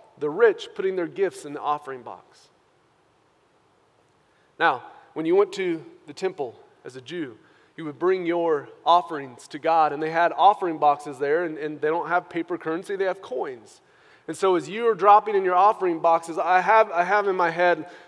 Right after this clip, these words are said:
like, a, if you ever been to a hotel, go to the soda machine, and you, like,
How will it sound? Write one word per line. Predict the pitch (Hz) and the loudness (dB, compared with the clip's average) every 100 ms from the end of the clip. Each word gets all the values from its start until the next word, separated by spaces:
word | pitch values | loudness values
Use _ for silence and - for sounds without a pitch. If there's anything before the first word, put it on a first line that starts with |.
| - | 0
like, | 165 175 | 2 4
a, | 156 156 | 2 0
if | 175 | 2
you | 214 | 2
ever | 214 | 4
been | 208 | 2
to | 202 | 2
a | 170 | 2
hotel, | 185 190 185 185 190 - - - | 0 2 4 4 0 -10 -18 -4
go | 180 | 0
to | 175 | 0
the | 151 | 0
soda | 175 190 | 0 2
machine, | 196 185 190 202 196 - _ _ _ _ | 0 -2 -4 -4 -8 -20 _ _ _ _
and | 147 | -4
you, | 165 | 0
like, | 156 143 | 2 0